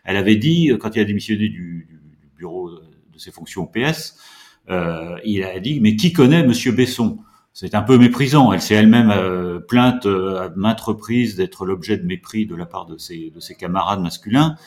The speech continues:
En l'occurrence, elle a fait preuve de, euh, de mépris. Alors évidemment, c'est pas comme ça qu'on retient les gens. Bon, cela dit, euh, Éric Besson, lui, il a franchi la frontière. Ce, ce, le meeting que vous évoquiez, il était au lendemain du premier tour, euh, du premier tour de la présidentielle,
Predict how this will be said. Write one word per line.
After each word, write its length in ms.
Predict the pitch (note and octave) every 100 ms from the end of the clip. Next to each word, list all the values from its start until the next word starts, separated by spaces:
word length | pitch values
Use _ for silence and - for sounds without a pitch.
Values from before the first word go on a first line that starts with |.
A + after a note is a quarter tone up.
| - _ -
En 80 | F2+
l'occurrence, 580 | F#2 A2+ A#2 D#3+ - F#2+ -
elle 220 | C#3 D3
a 100 | G2+
fait 160 | - A2+
preuve 300 | - C3+ A#2
de, 240 | F#2+ F#2 _ _ _ -
euh, 120 | F#2
de 140 | F2+ G2
mépris. 420 | B2+ B2 C#3+ A#2
Alors 220 | F#2+ G2+
évidemment, 300 | - G2+ C3+
c'est 160 | D3 -
pas 100 | A2+
comme 160 | A#2
ça 160 | A2+ D3+
qu'on 140 | B2
retient 280 | G2+ A2+ B2
les 140 | A2 G#2+
gens. 220 | G#2 G#2+ _ _ _ -
Bon, 100 | E2+
cela 300 | - A2 G#2
dit, 340 | A2+ A#2 - _ _ -
euh, 180 | F#2 F#2+
Éric 240 | F2+ F#2+
Besson, 400 | E2+ F2+ - D3
lui, 220 | A#2+ A2 G#2+
il 100 | F2
a 80 |
franchi 380 | E2 - F#2 -
la 100 | F#2
frontière. 540 | - F2+ - C3+ D3 -
Ce, 200 | G2 F#2+
ce, 140 | -
le 180 | G#2 G2
meeting 380 | G#2 - A#2+ A2+
que 100 | F#2
vous 200 | E2 E2+
évoquiez, 380 | E2+ F2 - C#3+
il 100 | F#2
était 200 | - A2
au 100 | G#2+
lendemain 540 | C3 D#3 C3+ C#3+ D3+
du 120 | A2+
premier 340 | G#2+ G#2+ G2 F#2
tour, 380 | B2+ D#3+ D3+ _ _ _ _ -
euh, 420 | F2 E2+ E2+ D#2+
du 120 | D#2
premier 320 | - G#2 F#2+ -
tour 140 | A2
de 60 | F#2
la 60 |
présidentielle, 800 | - E2 E2 E2+ - B2+ D3 D3+